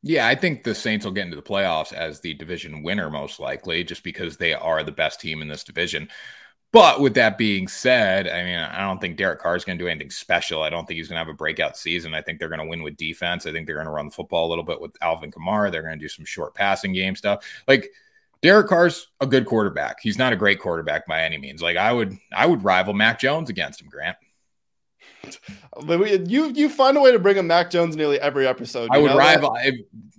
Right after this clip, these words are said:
Speaker 1: wh-, who would you rather, Derek Carr or Mac Jones?
Speaker 2: Derek Carr, no question.
Speaker 1: No, I don't, Mac Jones is younger, more upside, coming off one bad season, but he's a Pro Bowler.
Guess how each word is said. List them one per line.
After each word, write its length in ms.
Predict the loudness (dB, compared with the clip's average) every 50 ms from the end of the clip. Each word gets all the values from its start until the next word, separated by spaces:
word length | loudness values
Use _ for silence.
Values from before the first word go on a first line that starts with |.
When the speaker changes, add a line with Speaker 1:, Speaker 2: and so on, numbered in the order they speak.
| -20 -14
Speaker 1:
wh-, 480 | -10 -10 -8 -4 0 0 0 0 0 -4
who 360 | -4 -2 0 2 4 4 4
would 100 | 4 4
you 80 | 4
rather, 260 | 4 4 4 2 0 0 -4 -8
Derek 400 | -10 -2 0 2 4 4 2 2
Carr 240 | 2 2 4 4
or 40 | 2
Mac 260 | 2 2 0 0 0
Jones? 420 | -2 -8 -8 -8 -12 -18 -20 -20 _ _ _ _ _ _ _ _ _ _ _ _ _ _
Speaker 2:
Derek 280 | 2 4 4 4 2 0
Carr, 400 | 0 2 2 2 2 -2 -8 -12 _
no 160 | 0 2 2
question. 460 | 2 2 0 -2 -2 -2 -8 -12 -12 -10
Speaker 1:
No, 100 | -10 -10 -10 -10
I 60 | -10
don't, 180 | -10 -10 -10 -2
Mac 220 | 0 0 0 2
Jones 260 | 0 -4 -4 -4 -6
is 100 | -8 -8
younger, 440 | -4 -2 -2 -2 -2 -2 -4 -4 -4
more 280 | -4 -4 -4 -4 -4 -4
upside, 540 | -6 -6 -6 -6 -6 -4 -2 -2 -2 -4 -6
coming 160 | -8 -6 -6
off 160 | -6 -6 -6
one 220 | -6 -8 -8 -4
bad 260 | -4 -2 -2 -2 -4 -6
season, 320 | -6 -6 -6 -6 -8 -8
but 80 | -8 -8
he's 100 | -8 -8
a 60 | -12
Pro 240 | -8 -6 -4 -4 -2
Bowler. 400 | -2 -2 -2 -2 -2 -4 -6